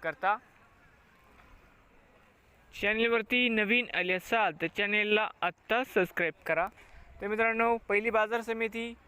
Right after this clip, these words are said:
शिरूर या ठिकाणी आवक आठशे सव्वीस क्विंटल, कमीत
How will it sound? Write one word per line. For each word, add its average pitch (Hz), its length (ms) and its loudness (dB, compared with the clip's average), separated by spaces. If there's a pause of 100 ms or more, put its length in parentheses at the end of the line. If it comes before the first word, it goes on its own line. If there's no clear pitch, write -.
(160)
शिरूर 196 460 4
या 180 180 2
ठिकाणी 220 500 0
आवक 202 500 0
आठशे 190 440 0
सव्वीस 196 500 -2
क्विंटल, 185 480 0 (680)
कमीत 208 260 0